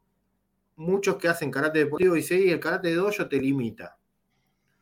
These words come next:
Eh, te limita si vos estás limitado en lo, lo que practicás, o sea, no, no, eh, como decía Sensei Pepe, eh,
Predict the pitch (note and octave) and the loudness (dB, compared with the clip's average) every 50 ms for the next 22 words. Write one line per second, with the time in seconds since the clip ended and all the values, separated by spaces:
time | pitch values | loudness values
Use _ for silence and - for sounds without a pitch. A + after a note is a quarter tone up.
0 | _ _ _ _ _ _ _ _ _ _ _ - A2 G#2+ G#2 G2+ F#2+ - - A2+ | _ _ _ _ _ _ _ _ _ _ _ -10 -8 -6 -6 -8 -8 -6 -6 -6
1 | G#2 G#2+ A2 C3 F3 G3 G3 F3 D3 - - A2 A2+ B2 C3 C3 - A#2+ A2+ G2+ | -6 -4 -4 -2 -2 -2 -2 -2 -4 -4 -4 -4 -2 -2 -2 -2 -2 -2 -2 -2
2 | A2 G#2+ G#2+ G#2+ - B2+ C3+ C#3+ - C#3+ C3+ A#2+ G#2+ G2+ G2+ G2 F#2+ F#2 F#2 F#2 | -4 -4 -6 -6 -4 -4 -4 -2 -2 -2 -2 -2 -2 -4 -6 -6 -8 -8 -8 -10
3 | F2 - F#2 - - F2+ E2+ - - F#2+ - F3+ F#3+ - - - F2+ E2+ - F#2+ | -8 -10 -12 -14 -12 -14 -14 -14 -14 -10 -4 -4 -2 -2 -4 -6 -10 -10 -10 -10
4 | F#2+ F#2+ F#2 F#2+ G2 F#2+ F#2 F#2+ F#2+ F#2 F#2 F#2 F#2 F2+ F2+ F2+ F2+ F2+ F2 - | -10 -10 -10 -10 -12 -12 -12 -12 -12 -12 -12 -14 -14 -16 -16 -16 -18 -18 -20 -20
5 | - F#2+ G2 F#2+ F#2 - - A2+ A2 - - G#2 G#2 - - G2+ G2 - - D3+ | -20 -16 -14 -14 -12 -6 -4 -4 -4 -4 -6 -10 -10 -6 -4 -4 -2 0 0 0
6 | D3+ C#3+ C3+ A#2+ A#2 A2 G#2 G#2 G#2 A2+ G#2+ G2+ G2+ G2+ G2 F#2 | 0 2 2 2 4 4 2 0 -2 -4 -6 -4 -4 -6 -6 -8